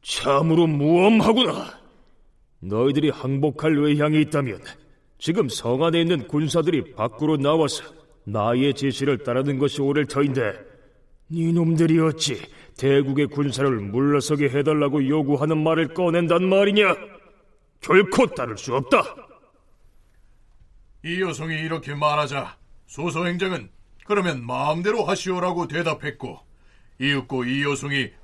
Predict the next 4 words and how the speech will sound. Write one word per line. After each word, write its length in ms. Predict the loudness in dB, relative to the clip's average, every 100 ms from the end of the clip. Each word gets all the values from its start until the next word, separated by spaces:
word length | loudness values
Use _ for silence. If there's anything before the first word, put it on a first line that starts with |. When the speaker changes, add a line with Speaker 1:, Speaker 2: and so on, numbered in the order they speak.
| -20
Speaker 2:
공격명령을 880 | -12 -8 -4 -2 0 -2 -2 -4 0
내린 220 | 0 2
것으로 440 | -2 -4 -4 -2 0
알려졌사옵니다. 1040 | 0 0 -2 -2 0 0 -2 -8 -12 -14